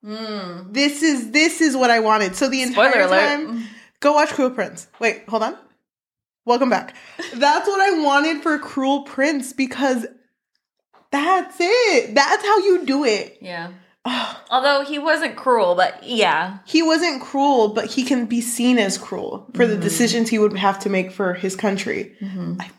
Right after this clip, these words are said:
Speaker 2: fucking love that.
Speaker 1: Yeah.
Speaker 2: That's
Speaker 1: And then there were times when he, he was so, like, cold in his demeanor, or he would just say things without any,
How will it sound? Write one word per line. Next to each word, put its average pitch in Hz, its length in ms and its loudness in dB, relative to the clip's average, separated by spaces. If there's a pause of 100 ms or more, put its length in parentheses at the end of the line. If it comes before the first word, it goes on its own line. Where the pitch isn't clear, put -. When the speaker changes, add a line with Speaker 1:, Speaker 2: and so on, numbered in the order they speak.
Speaker 2:
fucking 208 340 -4
love - 220 -10
that. 185 320 -6
Speaker 1:
Yeah. 190 180 -6
Speaker 2:
That's 151 280 -8 (440)
Speaker 1:
And 208 120 2
then 233 100 4
there 254 140 4
were 285 120 4
times 214 320 2
when 180 120 0
he, 180 240 0
he 190 220 -6
was 196 160 -6
so, 185 420 2
like, 180 400 -8
cold 165 500 -4
in 175 100 -4
his 170 160 -6
demeanor, 160 640 -6
or 165 80 -2
he 165 160 -6
would 165 120 -8
just 165 200 -8
say 160 200 -2
things 160 340 -10
without 156 280 -4
any, 160 360 -8